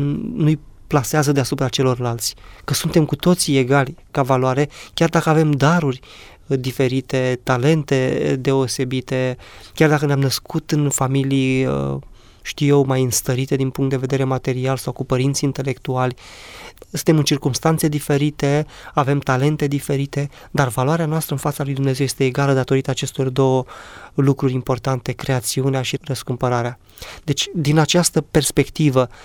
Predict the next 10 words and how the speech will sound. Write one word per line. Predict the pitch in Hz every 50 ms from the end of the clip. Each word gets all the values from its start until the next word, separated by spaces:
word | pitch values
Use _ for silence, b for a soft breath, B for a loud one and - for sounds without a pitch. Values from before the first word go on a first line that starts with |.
| B B B
trebuie | B - 143 135 131
să | - - - 139 135 135 135 - -
începem | 156 156 135 113 - 143 139 147 139
demersul | 139 131 127 131 143 143 135 - - 135
nostru | 131 131 139 127 - - - 135 135
pentru | - 135 127 - 131
a |
dezvolta | 127 135 131 127 135 127 123 - 139
latura | 131 131 131 - - 139 131
socială | - - 131 - - - 131 127 131 131 123